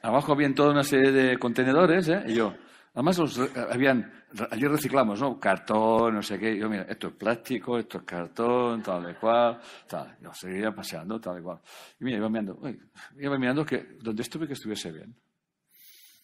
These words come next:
¿Me siguen? ¿Y de qué sirve esto? Hombre,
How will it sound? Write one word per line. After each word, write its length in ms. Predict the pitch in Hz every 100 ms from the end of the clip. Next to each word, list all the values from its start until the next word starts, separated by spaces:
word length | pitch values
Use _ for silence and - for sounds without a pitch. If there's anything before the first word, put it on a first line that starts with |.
| _ _ _ _ _ _
¿Me 80 | 117
siguen? 540 | 104 151 214 226 - _ _ _ _ _ _ _ _ _ _ _ 139
¿Y 40 |
de 100 | 170
qué 100 | 190
sirve 300 | 196 170 160
esto? 480 | 165 - - - _ _ _ _ _ _ _ _ _ _ _ _
Hombre, 360 | - 104 -